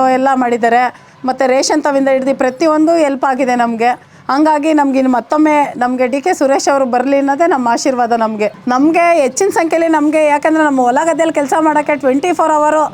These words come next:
ನಮ್ಗೆ, ಅದ್ರಲ್ಲಿ ಹನ್ನೆರಡು ಅವರು ಬೋರು ನೀರಿಗೋಸ್ಕರನಾದ್ರೂ, ಮತ್ತೆ ನಮ್ಗೆ ಯಾವಾಗ ಏನು ಸವಲತ್ತು ನಮ್ಗೆ ದೊರೆಯುತ್ತೇನೋ ಖುಷಿಯಿಂದ ಅವ್ರು ಗೆದ್ದು ಬಂದ್ರೆ ನಮ್ಗೆ ಸವಲತ್ತು ಗ್ಯಾರಂಟಿ ಇರುತ್ತೇನೋ ಒಂದು ಭರವಸೆಗೋಸ್ಕರ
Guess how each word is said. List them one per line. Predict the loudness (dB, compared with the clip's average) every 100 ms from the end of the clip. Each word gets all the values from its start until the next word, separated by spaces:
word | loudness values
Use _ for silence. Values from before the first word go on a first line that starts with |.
| -10 -20 -12 -2
ನಮ್ಗೆ, | 0 0 0 2 2 4 4 2 0
ಅದ್ರಲ್ಲಿ | -2 0 0 2
ಹನ್ನೆರಡು | 0 0 2 0
ಅವರು | 0 0 0 0 2 0 -2 -4 -2
ಬೋರು | 0 2 2 2
ನೀರಿಗೋಸ್ಕರನಾದ್ರೂ, | 0 0 0 0 -2 0 0 0 0 0 0
ಮತ್ತೆ | 0 -2 0
ನಮ್ಗೆ | 0 0 0 0
ಯಾವಾಗ | 0 0 2 2
ಏನು | 2 2 2 0 -2 -10 -20 -8 -2
ಸವಲತ್ತು | 0 0 0 0
ನಮ್ಗೆ | 0 0 0
ದೊರೆಯುತ್ತೇನೋ | 0 0 0 0 0 0 0
ಖುಷಿಯಿಂದ | 0 -2 0 2
ಅವ್ರು | 2
ಗೆದ್ದು | 0 -2
ಬಂದ್ರೆ | 0 0 0
ನಮ್ಗೆ | 0 0
ಸವಲತ್ತು | 0 0 0 -4 -4
ಗ್ಯಾರಂಟಿ | -2 0 0 0
ಇರುತ್ತೇನೋ | 0 0 0 0 0 2
ಒಂದು | 0 0 -2 -6 -16 -16 -14 -4
ಭರವಸೆಗೋಸ್ಕರ | -2 0 0 0 -2 -2 -2